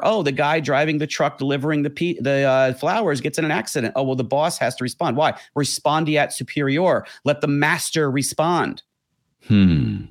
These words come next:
Speaker 1: Okay, it's imbued. Now, why? Let's use an analogy. I love to teach this analogy. I, I think it's cool, and it's silly, but it's cool. So, a fish in a fishbowl.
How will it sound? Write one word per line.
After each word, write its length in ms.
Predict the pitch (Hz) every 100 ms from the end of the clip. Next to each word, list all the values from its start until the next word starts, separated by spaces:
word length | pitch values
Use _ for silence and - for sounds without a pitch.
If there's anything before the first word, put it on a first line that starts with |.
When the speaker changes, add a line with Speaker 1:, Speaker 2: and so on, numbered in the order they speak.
| -
Speaker 1:
Okay, 200 | 135 156
it's 180 | 151
imbued. 420 | 185 180 170 208 127
Now, 140 | 151
why? 340 | 151 175 101 -
Let's 260 | 139 147 151
use 180 | 151
an 60 | 143
analogy. 480 | 135 113 101 95 95
I 100 | 113
love 220 | 135 147
to 80 | 139
teach 280 | - 135 -
this 200 | 120 -
analogy. 420 | 117 101 101 107
I, 40 |
I 180 | 104 123
think 180 | 120 123
it's 180 | 117 -
cool, 260 | - 98
and 80 | 135
it's 140 | 139 -
silly, 260 | 165 135
but 120 | 104
it's 120 | 107 -
cool. 280 | - - _ - - -
So, 280 | - 180 160
a 120 | 170
fish 240 | 156 226 -
in 60 |
a 40 | 185
fishbowl. 540 | 165 127 - 71 -